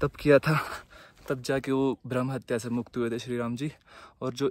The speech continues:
एक और इसकी भाई स्टोरी सुनने में आती है जिसकी वजह से इसका नाम चंद्रशिला है, वो है भाई कि जो चंद्र भगवान है हमारे, उनके ऊपर भाई क्षय रोग का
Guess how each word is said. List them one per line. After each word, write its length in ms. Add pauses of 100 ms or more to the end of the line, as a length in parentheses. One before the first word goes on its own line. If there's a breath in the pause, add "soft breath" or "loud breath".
एक 160
और 100
इसकी 220
भाई 120
स्टोरी 300
सुनने 240
में 100
आती 220
है 100
जिसकी 300
वजह 180
से 140
इसका 200
नाम 180
चंद्रशिला 560
है, 120
वो 180
है 140
भाई 300 (400 loud breath)
कि 200
जो 140
चंद्र 320
भगवान 420
है 140
हमारे, 360 (1000 loud breath)
उनके 240
ऊपर 260
भाई 160
क्षय 360
रोग 320 (160)
का 240